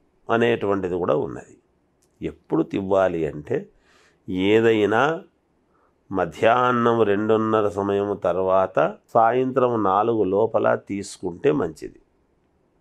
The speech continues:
ఎందుకు ఆ మాట అంటున్నా అంటే, చాలామంది గోర్లు కొరకటము కానీ లేదా సాయంకాలము పూట తీయడము కానీ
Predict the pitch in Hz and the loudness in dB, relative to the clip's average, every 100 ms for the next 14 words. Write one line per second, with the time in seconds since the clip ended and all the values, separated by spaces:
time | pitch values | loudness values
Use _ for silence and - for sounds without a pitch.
0 | _ _ _ 92 95 127 185 185 143 135 | _ _ _ -6 -4 0 2 4 2 2
1 | 127 127 117 123 120 139 - 104 123 143 | 0 -2 0 0 0 -2 0 2 4 4
2 | 143 135 123 120 104 98 98 104 _ _ | 2 0 -4 -4 -4 -4 -8 -12 _ _
3 | _ - 107 107 110 104 104 104 101 110 | _ -12 0 2 2 0 -2 0 0 0
4 | 110 98 98 90 87 98 147 - _ _ | -2 -2 -2 0 -2 -2 -6 -8 _ _
5 | _ _ _ _ 110 123 139 143 - 110 | _ _ _ _ 2 4 4 2 4 2
6 | 113 131 139 135 131 123 120 120 117 117 | 2 0 -2 2 2 4 2 -2 -2 -2
7 | 107 107 95 92 107 104 101 95 90 110 | -2 -4 -6 -2 0 2 0 0 -2 -4